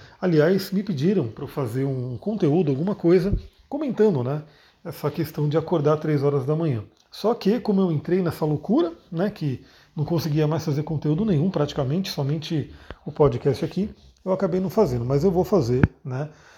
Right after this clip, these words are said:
Eu posso dizer que eu já pesquisei, estudei e, e vivi muito isso, né, de acordar às três horas da manhã, então tem várias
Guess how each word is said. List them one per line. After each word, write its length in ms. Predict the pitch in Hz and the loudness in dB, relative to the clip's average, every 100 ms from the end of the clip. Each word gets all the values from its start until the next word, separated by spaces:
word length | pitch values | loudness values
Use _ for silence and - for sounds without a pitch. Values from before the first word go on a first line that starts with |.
| - - - _ _ - | -20 -20 -20 _ _ -12
Eu 60 | - | 2
posso 180 | 165 160 | 4 6
dizer 260 | 156 156 | 4 2
que 120 | 170 | 2
eu 40 | 156 | 2
já 480 | 135 143 127 107 - | 4 4 4 -2 -6
pesquisei, 540 | - 175 - 131 151 247 | -8 -6 -2 0 0 0
estudei 540 | 220 - 165 135 196 | -2 -4 -4 0 2
e, 160 | 185 151 | 2 0
e 360 | 147 190 254 | -2 -4 -4
vivi 320 | 151 196 143 214 | 0 2 4 4
muito 380 | 156 214 175 | 4 2 0
isso, 400 | 139 180 - 127 - _ 156 | -2 -2 -4 -8 -10 _ -6
né, 120 | 139 | -4
de 120 | 127 | -2
acordar 500 | 143 156 123 131 160 | -2 -2 0 2 0
às 100 | - | -2
três 280 | - 143 127 | -4 -2 0
horas 180 | 127 110 | 0 0
da 100 | 143 | 0
manhã, 320 | 156 131 147 | 0 0 -2
então 220 | 135 143 | -2 -4
tem 200 | - 170 | -4 -4
várias 720 | 117 131 175 147 120 - - | 0 0 2 0 -2 -6 -16